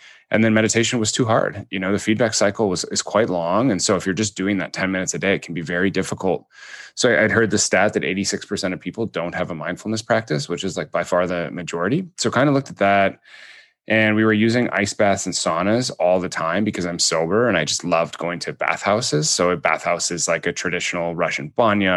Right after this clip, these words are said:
or thermal spa. It is a place with a, you know, sauna and usually a restaurant and a cold, a cold dip. And was really inspired, you know, by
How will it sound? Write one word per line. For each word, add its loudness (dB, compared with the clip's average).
or -4
thermal -2
spa. 2
It 2
is 4
a 2
place 2
with 0
a, 2
you -6
know, -4
sauna 0
and -8
usually 0
a 0
restaurant 0
and 0
a -2
cold, 0
a -6
cold 0
dip. -2
And 0
was -2
really 4
inspired, 0
you 4
know, 4
by 0